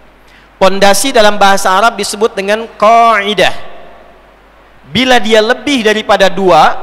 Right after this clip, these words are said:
ada tiga, ada empat bagian dan lebih, disebut dengan qawaid namanya. Apa namanya?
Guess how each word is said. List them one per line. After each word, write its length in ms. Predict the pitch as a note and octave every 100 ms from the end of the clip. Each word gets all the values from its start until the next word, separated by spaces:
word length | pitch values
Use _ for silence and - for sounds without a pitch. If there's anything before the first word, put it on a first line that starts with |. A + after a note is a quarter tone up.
| - -
ada 160 | F3 F3+
tiga, 600 | F3+ - G3+ F#3 A3+ A#3+
ada 300 | F#3+ F#3+ - G#3
empat 380 | G#3 G3+ F#3+ F3
bagian 480 | E3 D#3 E3+ A#3+ C#4 - - - -
dan 180 | F#3 F3+
lebih, 380 | F3 D#3 A3+ D#4+ - - - - -
disebut 380 | F3+ G3+ A3 -
dengan 240 | G3+ G#3+
qawaid 1120 | G#3+ G#3 G3+ A3 A#3+ A#3+ A#3 A3+ B3 G3+ F3
namanya. 380 | F#3 D#3+ B2 - - - _ _ _ _ _ _
Apa 240 | D3 D#3 F3+
namanya? 380 | F#3 F#3+ C4